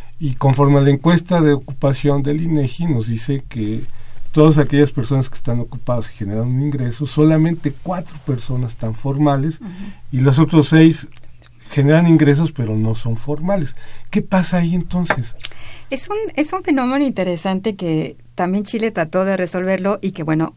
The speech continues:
Speaker 2: también en México tiene aplicado. Cuando se hace la reforma del dos mil ocho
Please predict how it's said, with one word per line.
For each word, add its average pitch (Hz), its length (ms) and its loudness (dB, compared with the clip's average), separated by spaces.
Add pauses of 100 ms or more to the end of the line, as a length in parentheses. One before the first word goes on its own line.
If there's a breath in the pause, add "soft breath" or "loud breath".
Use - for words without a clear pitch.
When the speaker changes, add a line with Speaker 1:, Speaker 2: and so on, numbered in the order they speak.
Speaker 2:
también 196 480 -2
en 185 100 -2
México 180 340 -6
tiene 160 200 -2
aplicado. - 460 -6 (800 loud breath)
Cuando 214 340 0
se 226 100 -4
hace 311 180 -2
la 339 100 2
reforma 220 380 -4
del 202 140 -6
dos 165 160 -6
mil 185 240 -2
ocho 180 400 -6